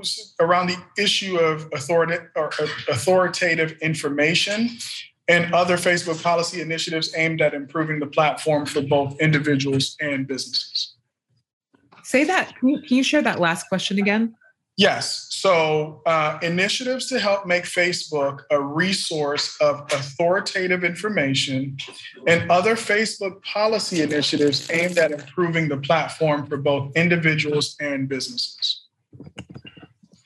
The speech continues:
Speaker 1: If, is that something that you wanna get into?
Speaker 2: Um, yeah. So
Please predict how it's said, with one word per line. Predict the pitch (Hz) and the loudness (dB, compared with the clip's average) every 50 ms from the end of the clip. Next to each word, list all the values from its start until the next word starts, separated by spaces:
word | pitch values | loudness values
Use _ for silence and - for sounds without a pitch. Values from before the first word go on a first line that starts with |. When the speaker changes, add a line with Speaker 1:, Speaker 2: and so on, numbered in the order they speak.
| - - - - - - - | -20 -20 -20 -20 -20 -4 2
Speaker 1:
If, | 180 175 160 - - - - | 4 4 4 2 0 -2 2
is | 165 170 165 160 | 4 4 4 6
that | 175 165 156 | 4 4 4
something | - 185 170 175 175 | 2 -2 -4 -4 -2
that | 165 160 160 - | -2 -2 -2 -2
you | 175 165 | -2 -2
wanna | 160 156 156 156 | -2 -2 -2 -2
get | 156 156 | -2 -2
into? | 156 160 175 175 175 202 214 233 277 269 - _ _ _ _ _ _ _ _ _ _ _ _ _ _ _ _ _ _ _ _ _ - | -2 -2 -2 -4 -4 -4 -4 -4 -4 -6 -10 _ _ _ _ _ _ _ _ _ _ _ _ _ _ _ _ _ _ _ _ _ -2
Speaker 2:
Um, | 220 220 220 220 220 220 214 208 208 - - _ _ _ - | 2 4 4 6 6 4 4 2 0 -6 -12 _ _ _ -2
yeah. | 233 254 311 339 311 233 185 180 | 0 2 2 4 4 2 2 0
So | - - 196 190 190 | 2 0 0 0 -2